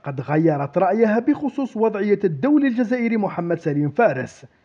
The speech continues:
فبعد أن لعب كثير من اللقاءات في فترة التحضير، وتحدثت كثير من التقارير أن دوره في الفريق سيكون كبير، وربما حتى يبدأ الموسم كأساسي. قالت الكورييري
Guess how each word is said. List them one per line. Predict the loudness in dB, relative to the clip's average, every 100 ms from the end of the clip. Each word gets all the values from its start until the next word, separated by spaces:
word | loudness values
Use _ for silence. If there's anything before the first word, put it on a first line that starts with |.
| _ _ _ _ _
فبعد | -4 -2 -2 -2
أن | -2 0
لعب | 0 -2 -4
كثير | -6 -4 -2 0
من | 0 -2
اللقاءات | -4 -4 -4 -2 -4
في | -6
فترة | -8 -8 -8 -8
التحضير، | -8 -8 -2 0 0 0
وتحدثت | -4 -8 -6 -6 -6 -8 -8
كثير | -6 -4 0 0
من | -2
التقارير | -4 -6 -8 -6 -2 2 2 2
أن | 2 4
دوره | 4 4 4 2
في | 0
الفريق | 0 0 0 -2
سيكون | -2 -2 -2 -4 0
كبير، | 2 4 4 2 -6 -16 _ _
وربما | -10 -6 -2 0 2 0 -2
حتى | -4 -6 -4 -4
يبدأ | -4 -4 -4
الموسم | -4 -4 -4
كأساسي. | -4 -4 -2 -4 -4 -14 -16 _ _ _ _ 4
قالت | 4 4
الكورييري | 0 0 2 4 4 0